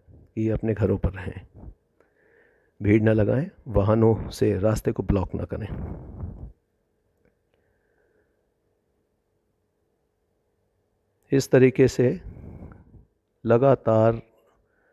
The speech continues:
ये क्रम जारी है कि जब भी भीड़ एकत्र होती है, उन्हें पीछे हटाया जा रहा है। लेकिन फिर दूसरी गलियों से होकर ये लोग वापस आ जा रहे हैं।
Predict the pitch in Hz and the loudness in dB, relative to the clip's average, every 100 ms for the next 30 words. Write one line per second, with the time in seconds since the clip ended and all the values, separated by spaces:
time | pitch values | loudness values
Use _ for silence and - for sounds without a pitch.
0 | _ _ 113 117 110 110 107 104 104 107 | _ _ 2 2 4 2 2 2 2 0
1 | 110 143 - _ - 101 110 117 113 117 | -2 -4 -8 _ -8 -2 0 2 4 4
2 | 113 113 110 - 113 101 110 123 123 113 | 4 2 0 -2 -4 -2 -2 -2 -2 -2
3 | - 113 101 95 - 101 98 98 98 98 | -4 -2 -4 -4 -10 -8 -6 -4 -4 -4
4 | 101 - _ _ _ _ _ _ _ _ | -6 -8 _ _ _ _ _ _ _ _
5 | _ _ _ _ _ _ _ _ _ _ | _ _ _ _ _ _ _ _ _ _
6 | _ _ _ _ _ _ _ _ _ _ | _ _ _ _ _ _ _ _ _ _
7 | _ _ _ _ _ _ _ - 120 143 | _ _ _ _ _ _ _ 0 2 2
8 | 139 - - 156 120 - - _ _ _ | 0 0 2 4 2 -8 -20 _ _ _
9 | 107 127 131 143 127 123 123 - 107 107 | -4 -2 2 4 4 4 2 2 4 2
10 | - 139 - _ _ _ _ _ _ - | 2 -4 -6 _ _ _ _ _ _ -2
11 | 120 107 110 135 _ - - 107 107 - | 2 4 4 2 _ -20 -4 0 2 0
12 | 95 92 90 82 85 92 | -4 -6 -4 -6 -8 -8